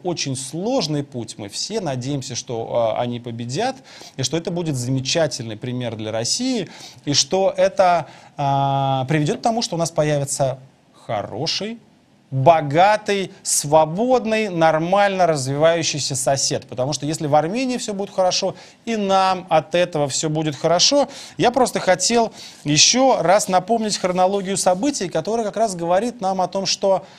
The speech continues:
а, как важно упорство, как важна,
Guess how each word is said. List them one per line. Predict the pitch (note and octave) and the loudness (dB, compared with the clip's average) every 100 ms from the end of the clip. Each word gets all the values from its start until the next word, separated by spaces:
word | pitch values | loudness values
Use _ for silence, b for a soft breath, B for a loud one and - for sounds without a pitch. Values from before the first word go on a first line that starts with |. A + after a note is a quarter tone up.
| B B B | B B B
а, | D#3 C#3+ C#3+ | 0 0 0
как | F#3+ - | -4 0
важно | F#3+ D#3 C#3 - | 2 2 -2 -4
упорство, | F#3+ D3+ - G3+ F3+ C3 - G2+ - | -12 -12 -10 -2 0 -2 -6 -8 -6
как | - G3+ - | -2 -2 0
важна, | C3+ D#3+ D#3 C#3+ D3+ D3+ | 2 2 2 0 0 0